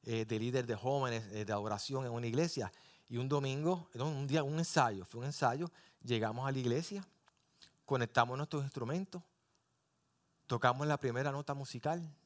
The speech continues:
y s-, sentimos una presencia, hermano, tan pesada del Espíritu que todos caímos ahí y todo el mundo empezó a llorar, todo el mundo empezó a orar uno por los otros. Una cosa increíble, no preparada,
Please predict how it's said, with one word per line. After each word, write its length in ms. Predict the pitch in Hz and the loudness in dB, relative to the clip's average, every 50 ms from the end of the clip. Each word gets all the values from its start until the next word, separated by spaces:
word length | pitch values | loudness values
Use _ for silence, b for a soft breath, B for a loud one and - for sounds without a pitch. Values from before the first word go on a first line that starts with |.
| _ _ _ _ b b b b b b b b b _ - | _ _ _ _ b b b b b b b b b _ -8
y 100 | - 135 | -4 -4
s-, 160 | 120 - - - | -2 -2 -4 -6
sentimos 760 | - - - - - 123 110 101 _ _ - 147 175 190 180 170 | -6 -6 -4 -2 -2 -2 -2 -4 _ _ 0 2 2 4 4 2
una 200 | 175 175 165 160 | 2 2 2 0
presencia, 1040 | - _ - - 147 123 101 107 - - - - - 175 160 151 139 - - 123 | -2 _ -4 -2 -2 -2 0 -2 -4 -4 -2 0 0 0 0 0 -2 -2 -2 -2
hermano, 360 | 110 110 107 101 92 87 82 _ _ b b b b b b b b b - - - - - _ _ | -4 -4 -6 -8 -8 -10 -14 _ _ b b b b b b b b b -10 -8 -8 -8 -8 _ _
tan 260 | - 170 165 175 185 | 6 6 6 6 2
pesada 600 | - - - 156 131 - - 160 147 147 135 123 | -2 0 0 0 0 2 2 2 4 4 4 2
del 120 | 123 120 113 | 0 0 -4
Espíritu 460 | 120 - - 156 143 123 - - 87 _ b b b b b b b b b | -6 -6 -6 -4 -4 -4 -8 -10 -18 _ b b b b b b b b b
que 140 | - - 110 | -4 -4 -2
todos 340 | - 113 117 131 147 143 - | 0 0 0 0 0 -2 -2
caímos 480 | - - 123 117 120 135 147 139 139 131 | -2 0 0 0 0 0 -2 -2 -4 -4
ahí 280 | 113 127 151 165 156 - _ - | -6 -6 -8 -8 -12 -16 _ -8
y 100 | - 127 | -8 -4
todo 140 | - 123 123 | -2 -2 -2
el 60 | 127 | -2
mundo 160 | 131 139 139 | -2 -4 -4
empezó 240 | - 135 127 - 127 | -4 -4 -4 -2 -2
a 40 | 117 | -2
llorar, 380 | 110 101 104 113 131 143 - b b b b b b b - | 0 2 2 2 2 0 -2 b b b b b b b -8
todo 140 | - 123 123 | -4 -2 -2
el 60 | 123 | -2
mundo 200 | 127 131 135 139 | -2 -2 -4 -4
empezó 280 | - - 123 113 - 127 | -4 -4 -6 -4 0 0
a 60 | 120 | 0
orar 220 | 117 113 113 117 | 2 2 0 0
uno 160 | 123 127 123 | -2 -4 -6
por 160 | - - 117 110 | -6 -4 -6 -6
los 180 | 104 - - | -6 -6 -6
otros. 260 | 127 127 - 127 113 B B B B B | -6 -6 -4 -6 -8 B B B B B
Una 180 | 127 135 156 | 0 0 0
cosa 200 | 156 160 151 - | 0 0 -2 -4
increíble, 640 | 160 147 - 139 120 131 151 156 147 135 117 104 98 95 | -4 -4 -2 -2 0 2 2 2 2 2 0 0 -2 -6
no 180 | 95 110 127 | -8 -6 -4
preparada, 680 | - 175 165 - 160 143 131 127 127 131 139 139 139 | 0 0 4 4 4 4 4 2 2 2 0 -2 -4